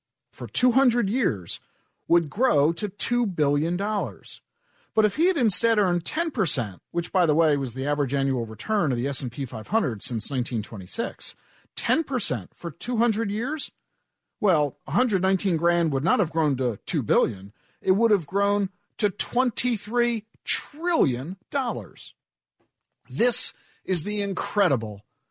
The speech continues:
effect of compound growth. And it was the inspiration for my creation of the proposal called rise, Retirement Income Security for Everyone.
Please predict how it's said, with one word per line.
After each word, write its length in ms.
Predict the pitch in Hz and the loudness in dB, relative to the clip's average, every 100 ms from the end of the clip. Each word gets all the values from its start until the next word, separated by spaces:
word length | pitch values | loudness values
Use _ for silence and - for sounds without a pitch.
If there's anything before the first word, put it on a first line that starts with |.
| _ _ _ | _ _ _
effect 680 | - 131 - 180 - - - _ _ _ | -6 -4 0 -2 -2 -12 -16 _ _ _
of 180 | 143 - | -6 -4
compound 760 | - 170 165 160 117 143 139 123 | -2 2 2 0 0 0 0 0
growth. 380 | 135 123 90 - - - - | 0 -2 -4 -16 -20 -20 -6
And 180 | 180 190 | -2 0
it 80 | 202 | 2
was 200 | 190 156 | 0 2
the 180 | 214 247 | -2 0
inspiration 1000 | 302 - - 185 240 302 - 120 101 - _ _ | 0 0 -2 -2 0 0 -2 -4 -8 -14 _ _
for 240 | - 202 | 0 2
my 280 | 175 208 262 | 4 2 0
creation 840 | - 208 196 226 269 - 107 117 | -2 -2 2 2 2 -2 -6 -10
of 220 | - 165 170 | -4 -4 -2
the 100 | 175 | -4
proposal 800 | - 196 - 294 202 135 135 - _ - | -2 -2 0 0 0 -2 -4 -8 _ -14
called 520 | - 220 247 226 156 | 0 2 4 2 0
rise, 680 | 160 208 139 98 80 - - _ _ _ | 0 2 0 -4 -8 -6 -6 _ _ _
Retirement 800 | 139 139 - 202 233 240 240 233 - | -4 -4 -2 2 2 2 0 -2 -4
Income 480 | 208 220 160 196 196 | 0 0 0 -4 -2
Security 720 | - 208 - 170 131 135 139 _ _ | 0 -2 0 2 2 0 -4 _ _
for 240 | - 180 185 | -6 -2 0
Everyone. 640 | 202 175 143 107 87 - | 0 0 -2 -2 -8 -20